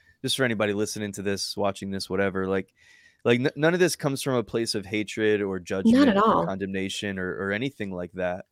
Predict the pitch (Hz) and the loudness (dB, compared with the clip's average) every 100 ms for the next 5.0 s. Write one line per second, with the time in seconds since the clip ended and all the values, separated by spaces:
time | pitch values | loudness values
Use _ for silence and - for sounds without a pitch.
0 | _ 101 98 95 95 _ _ _ _ - | _ -6 -4 -6 -10 _ _ _ _ -4
1 | 127 135 - 113 131 - - 135 151 160 | 0 0 0 0 0 0 2 2 4 2
2 | 156 135 - _ - - _ 123 127 156 | 2 -2 -12 _ -16 -16 _ 2 4 4
3 | 143 131 - - 127 127 110 127 131 131 | 4 4 -4 -4 -4 -4 -2 -2 2 2
4 | 127 127 123 _ - 117 113 113 110 107 | 4 2 0 _ -8 -2 0 0 -4 -8